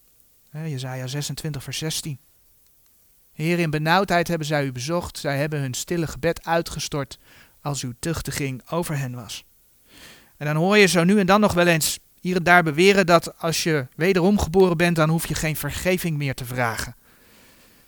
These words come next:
Want de Heer Jezus heeft alles voor ons al weggedaan.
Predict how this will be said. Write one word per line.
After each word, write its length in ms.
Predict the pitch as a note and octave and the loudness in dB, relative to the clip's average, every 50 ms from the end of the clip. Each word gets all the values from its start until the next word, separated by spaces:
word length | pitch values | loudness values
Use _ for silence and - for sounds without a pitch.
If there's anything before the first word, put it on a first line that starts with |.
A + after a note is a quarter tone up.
| _ _ _ _ _ _ _ _ _ _ _ _ _ _ _ _ _ _ - _ _ _ _ _ _ _ - | _ _ _ _ _ _ _ _ _ _ _ _ _ _ _ _ _ _ -20 _ _ _ _ _ _ _ -4
Want 180 | - D#3+ F3 F3 | 2 2 4 6
de 60 | F3+ | 6
Heer 180 | E3+ F3+ F3+ F3+ | 6 8 8 10
Jezus 360 | E3+ F#3+ A#3 A#3+ - A3+ F3+ | 10 10 8 6 6 4 4
heeft 280 | F#3+ F#3 F#3 - - - | 4 4 4 2 0 4
alles 320 | - A3 C4+ C#4+ C4+ - | 8 10 10 10 10 6
voor 160 | - C4 B3+ | 4 2 2
ons 180 | A#3+ C4 B3 G#3+ | 4 4 6 6
al 140 | A#3 A3+ G#3+ | 8 8 8
weggedaan. 480 | C4+ C4+ G#3 - A3+ F#3 D3 G#2+ - | 8 6 6 6 6 6 6 4 2